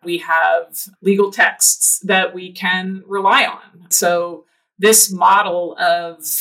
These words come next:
A I is, is, in my view, about to really change,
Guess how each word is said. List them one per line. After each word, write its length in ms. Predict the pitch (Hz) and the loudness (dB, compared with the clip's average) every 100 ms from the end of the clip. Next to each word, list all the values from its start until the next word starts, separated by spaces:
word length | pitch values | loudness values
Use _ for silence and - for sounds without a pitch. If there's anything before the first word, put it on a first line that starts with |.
| - | -6
A 140 | 180 180 | -2 2
I 460 | 180 160 165 170 180 | 4 4 0 -6 -6
is, 440 | 160 - - - | 0 2 2 -2
is, 360 | 175 175 156 - | -8 -6 -6 -6
in 100 | 185 | -6
my 160 | 175 175 | -2 -2
view, 160 | 170 165 | -2 -2
about 300 | 165 165 - | -2 0 -4
to 520 | 170 160 160 160 190 _ _ _ _ | -8 -10 -14 -16 -16 _ _ _ _
really 340 | 196 226 196 185 | 2 4 4 2
change, 800 | 190 175 165 160 175 - - | -2 -4 -8 -6 -2 -2 -2